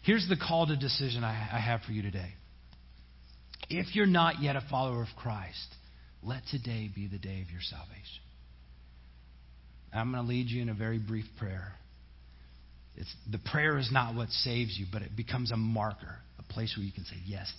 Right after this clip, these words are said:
this is the day I know I believed." And if you're not yet a follower of Christ, maybe today's the day you s-, or if you're not yet been baptized, maybe today's the day you say,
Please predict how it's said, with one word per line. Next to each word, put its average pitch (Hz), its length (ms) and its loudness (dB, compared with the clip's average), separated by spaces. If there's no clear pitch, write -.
this - 200 -4
is 117 140 -6
the 120 80 -2
day 90 340 -6
I 98 140 -4
know 98 380 -2
I 85 80 -8
believed." 82 300 -12
And 113 100 -2
if 110 120 -6
you're 160 120 0
not 165 200 0
yet 139 120 -2
a 123 140 -6
follower 127 300 -2
of 110 140 -4
Christ, 117 420 -8
maybe 196 180 -8
today's 139 460 -2
the 87 80 -10
day 95 60 -10
you 95 80 -12
s-, - 220 -12
or 117 220 2
if 123 180 0
you're 139 100 4
not 139 300 2
yet 117 260 -2
been 123 220 0
baptized, 143 680 0
maybe 135 260 0
today's 120 400 -2
the 117 80 -4
day 92 140 -8
you 95 140 -6
say, 92 300 -8